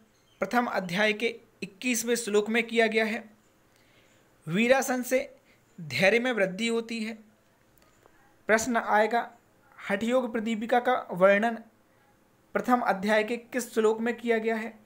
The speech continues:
तो प्रथम, अ, अध्याय के इक्कीसवें श्लोक में किया गया है। वीरासन का अगर लाभ पूछा जाए,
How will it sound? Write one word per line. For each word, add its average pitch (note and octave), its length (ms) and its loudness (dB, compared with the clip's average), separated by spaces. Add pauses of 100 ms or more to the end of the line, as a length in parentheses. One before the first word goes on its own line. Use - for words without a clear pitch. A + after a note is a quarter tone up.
(920)
तो A3+ 60 0
प्रथम, A#3 360 -2
अ, - 200 -10 (300)
अध्याय G#3+ 520 2
के A3 120 -4
इक्कीसवें A3+ 640 -4
श्लोक A3+ 340 0
में A#3 140 -2
किया A3+ 220 2
गया A3+ 160 0
है। A3 260 -6 (1080)
वीरासन A3+ 400 4
का A#3+ 120 0
अगर G#3+ 320 -2 (140)
लाभ F#3+ 280 2
पूछा A#3 380 -2
जाए, A#3 340 -4